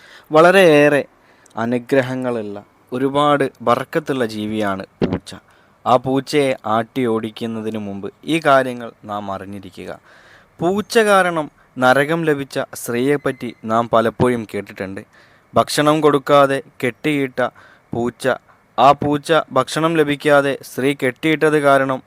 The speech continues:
മരിച്ചുപോയി. ആ കാരണത്താൽ ആ പെണ്ണിന് അല്ലാഹു തആല നരകം നൽകിയെന്ന് മുത്തുനബി സല്ലല്ലാഹു അലൈഹി വസല്ലമ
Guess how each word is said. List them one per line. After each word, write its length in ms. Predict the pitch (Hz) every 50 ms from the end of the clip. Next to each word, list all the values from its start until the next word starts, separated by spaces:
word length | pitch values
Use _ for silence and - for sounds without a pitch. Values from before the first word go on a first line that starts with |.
| 110 110
മരിച്ചുപോയി. 600 | 110 110 113 107 - - 127 107 98 95 101 - _ _ _ _ _ _ - 110 120
ആ 20 | 135 139 -
കാരണത്താൽ 560 | 139 135 139 143 147 151 143 139 - 151 147 147 - - - 123
ആ 20 | 143 143
പെണ്ണിന് 360 | - 139 131 139 147 156 160 151
അല്ലാഹു 320 | 147 143 143 147 147 147 151 143 -
തആല 340 | 147 143 143 143 143 143 143 143 - - 113
നരകം 400 | 117 113 117 120 131 135 151 165 170 165
നൽകിയെന്ന് 500 | 151 143 139 139 139 139 135 135 131 127 120 - - 117
മുത്തുനബി 380 | 113 107 - 135 139 135 131 123 -
സല്ലല്ലാഹു 420 | 131 120 120 120 120 120 117 123 120
അലൈഹി 220 | 113 113 117 113 123 113
വസല്ലമ 360 | - 123 113 113 113 113